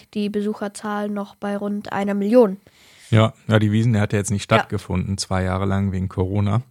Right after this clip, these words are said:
Speaker 1: Ja.
Speaker 2: Und ich glaub, da sind immer noch viele Leute, die sagen, "Nee, also das brauche ich jetzt nicht da", weil das ist schon ziemlich voll in diesen Festzelten. Also wenn man in die Zelte reingeht, das sind ja sehr, sehr große Zelte,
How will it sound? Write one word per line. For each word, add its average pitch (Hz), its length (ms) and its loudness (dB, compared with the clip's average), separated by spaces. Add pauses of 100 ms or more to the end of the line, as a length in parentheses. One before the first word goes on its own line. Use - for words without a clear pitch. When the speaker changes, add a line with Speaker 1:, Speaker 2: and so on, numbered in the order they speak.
Speaker 1:
Ja. 214 160 -8 (580)
Speaker 2:
Und 185 500 -4
ich - 140 -20
glaub, - 240 -2
da 104 100 0
sind 101 180 0
immer 101 140 4
noch 95 140 0
viele 101 240 -2
Leute, 98 360 2
die 95 140 -6
sagen, 95 380 0
"Nee, 98 240 0
also 92 240 -4
das 92 180 -8
brauche 95 240 -4
ich - 80 -12
jetzt - 240 -8
nicht - 240 -6
da", 90 140 -6
weil 90 80 -6
das 92 160 -10
ist 95 80 -12
schon 101 320 -4
ziemlich 107 400 -2
voll 101 340 0
in 98 100 0
diesen 92 200 -6
Festzelten. 101 800 -4
Also 92 160 -4
wenn 95 100 -2
man 92 100 0
in 110 220 -4
die 98 160 -12
Zelte 104 440 -2
reingeht, 101 560 0
das 90 120 -6
sind 98 100 -4
ja 92 140 -2
sehr, 107 220 0
sehr 104 120 0
große 98 340 -2
Zelte, 117 460 2